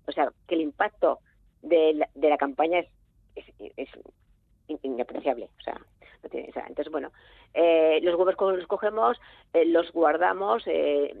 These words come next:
eh, todo se guarda en, en formol y se guarda en el laboratorio. Porque los análisis, eh, más, eh, más profundos, eh, se hacen luego en el laboratorio.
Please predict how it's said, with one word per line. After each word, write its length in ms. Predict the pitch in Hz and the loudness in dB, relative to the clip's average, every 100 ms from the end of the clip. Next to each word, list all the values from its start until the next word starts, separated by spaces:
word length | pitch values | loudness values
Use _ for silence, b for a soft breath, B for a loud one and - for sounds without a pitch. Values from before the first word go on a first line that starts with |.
| - | -10
eh, 200 | 131 139 | -6 -4
todo 160 | 156 160 | -2 -4
se 100 | 156 | -4
guarda 360 | 151 156 147 | -2 0 -2
en, 140 | 143 147 | -4 -8
en 180 | 143 | -10
formol 480 | 135 139 151 202 233 - _ _ _ _ _ | -10 -8 -4 -4 -4 -12 _ _ _ _ _
y 800 | 170 165 160 151 151 147 147 139 - | -2 0 0 -2 -2 -2 -4 -6 -4
se 380 | 139 139 135 | -2 -2 -2
guarda 280 | 135 147 147 | -2 -2 -2
en 60 | 135 | -4
el 80 | 131 | -8
laboratorio. 500 | 123 120 123 117 98 _ _ _ _ _ - - | -8 -8 -10 -12 -14 _ _ _ _ _ -20 -6
Porque 460 | 160 - 156 160 | -2 2 4 4
los 220 | 160 160 170 | 4 0 -2
análisis, 460 | 170 180 185 202 - b b b _ | 0 0 -2 -6 -8 b b b _
eh, 420 | 156 151 156 151 | 2 4 4 2
más, 280 | 151 160 165 - | 0 0 -2 -2
eh, 480 | 135 160 156 151 151 139 | 0 2 4 2 -2 -4
más 140 | 165 | -4
profundos, 600 | - 185 190 185 190 214 - | -2 -2 -2 0 0 -2 -4
eh, 560 | 151 151 151 147 143 | -2 0 0 0 -2
se 80 | - | -4
hacen 300 | 160 165 151 | -4 -2 0
luego 160 | 156 156 | 0 0
en 60 | 139 | -4
el 60 | |
laboratorio. 520 | 131 123 120 123 120 | -6 -6 -6 -10 -12